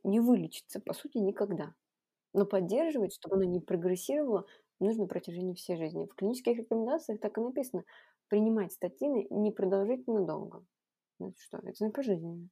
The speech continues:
Вот черным по белому. Поэтому мы должны прислушиваться. А, в две тысячи двадцать первом году нас будут штрафовать за такие дела, если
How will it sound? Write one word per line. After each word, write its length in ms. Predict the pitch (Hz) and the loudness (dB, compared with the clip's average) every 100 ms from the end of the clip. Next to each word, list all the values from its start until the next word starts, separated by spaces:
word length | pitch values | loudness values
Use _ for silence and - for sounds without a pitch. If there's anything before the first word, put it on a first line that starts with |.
| _ _ - | _ _ -10
Вот 140 | 175 | -10
черным 320 | - 220 262 | -4 -4 -4
по 80 | 247 | -4
белому. 400 | 160 156 160 165 - - _ | -6 -6 -10 -12 -18 -20 _
Поэтому 300 | 180 180 185 - - | -4 0 -2 -4 -12
мы 340 | - 196 240 285 | 0 2 4 2
должны 380 | 190 180 175 214 | 4 4 4 2
прислушиваться. 760 | 208 196 196 185 160 165 - - - - - | 0 2 2 2 -2 -6 -8 -12 -12 -16 -6
А, 60 | 165 170 | -4 -2
в 120 | 165 | -2
две 100 | 170 | -4
тысячи 220 | 175 196 | -4 -2
двадцать 220 | 180 180 | -2 -2
первом 220 | - 180 180 | -4 -4 -2
году 300 | 180 226 247 | -2 0 0
нас 140 | 190 180 | -2 -2
будут 180 | 175 175 | -4 -6
штрафовать 720 | - 185 190 185 156 156 - - - | -10 -6 -4 -2 -4 -4 -14 -16 -8
за 440 | 165 165 165 165 | -6 -6 -6 -6
такие 260 | - - 165 | -8 -4 -2
дела, 220 | 170 196 | 0 0
если 380 | 233 175 - 170 | 0 -2 -2 -8